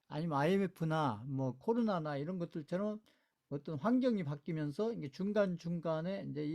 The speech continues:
이런, 이런 뭐 이런 중간중간에, 중간중간에 뭐가 있냐면 이제, 이제 구조나 아니면 침체기 이런 게 있을 수가 있다.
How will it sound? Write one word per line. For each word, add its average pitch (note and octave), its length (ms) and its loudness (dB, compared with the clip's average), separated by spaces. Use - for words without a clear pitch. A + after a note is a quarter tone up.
이런, F#3+ 320 2
이런 D#3 360 -4
뭐 C3+ 240 -4
이런 D#3 260 -2
중간중간에, D3 1000 -2
중간중간에 D#3 960 -2
뭐가 C#3+ 280 -2
있냐면 C#3 440 -2
이제, A#2+ 140 -4
이제 A2+ 320 -6
구조나 D3 1200 -2
아니면 B2+ 240 -2
침체기 B2+ 640 -6
이런 C#3+ 500 -4
게 D3+ 340 -4
있을 C3 340 -8
수가 B2+ 200 -6
있다. A#2+ 380 -6